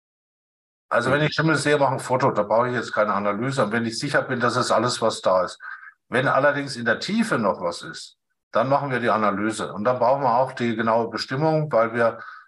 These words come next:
dann eine Bewertung abgeben müssen. Und das ist nicht nur abhängig von der Menge, sondern auch von den Arten, die vorliegen. Ist da noch ein Befall im Putz oder hinter einer Wandverkleidung oder ähnliches?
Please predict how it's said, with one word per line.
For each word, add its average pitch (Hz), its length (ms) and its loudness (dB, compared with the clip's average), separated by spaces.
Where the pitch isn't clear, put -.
dann 110 160 0
eine 113 100 -6
Bewertung 107 480 0
abgeben 98 460 -2
müssen. 98 340 -4
Und 98 640 -2
das 104 180 0
ist 110 240 -4
nicht 120 180 -2
nur 110 100 4
abhängig 113 320 -2
von 110 140 -4
der 101 80 2
Menge, 110 340 0
sondern 110 360 0
auch 104 200 0
von 104 120 -4
den 98 140 -4
Arten, 110 300 -2
die 101 100 -4
vorliegen. 101 460 -2
Ist 117 160 -2
da 104 80 4
noch 110 160 0
ein 110 60 -6
Befall 107 400 0
im 113 180 -8
Putz - 440 -4
oder 110 440 2
hinter 131 300 0
einer 110 340 2
Wandverkleidung 98 720 0
oder 90 340 -8
ähnliches? - 520 -18